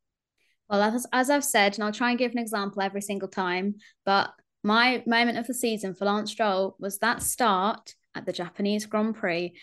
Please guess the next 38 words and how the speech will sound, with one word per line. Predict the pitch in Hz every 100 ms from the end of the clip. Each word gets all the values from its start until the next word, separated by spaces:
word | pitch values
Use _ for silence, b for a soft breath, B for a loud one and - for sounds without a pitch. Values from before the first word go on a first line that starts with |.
| B -
Honestly, | 339 359 220 214 -
I |
still | 233 302 285
think | 247 214
about | 208 185 -
that | 190
now. | 202 190 180
The | 180
fact | 190 214 -
that | 180
he | 214
spotted | 214 - 269 254
the |
dry | 254 262 262
line | 254 240 247 247 254 B B -
down | 233 240
the | 233
right-hand | 240 254 254 254
side | 254 240 226 214
there | 208 214 214 B B
and | 208
then | 208 208
absolutely | 240 - - 254 247 240
floored | - 247 233 214
it | 202
and | 196
made | 214 214
up, | 220 220
like, | 202 214
a | 247
gazillion | 202 226 220 208 214
positions, | 208 - 208 - 190 226 240 - -
uh, | 214 -
officially. | - 233 - 196 208 294 302 B B B B
Um, | 220 220 214 220 220
but | 240 233
it | 240 233
was | 233 233 - -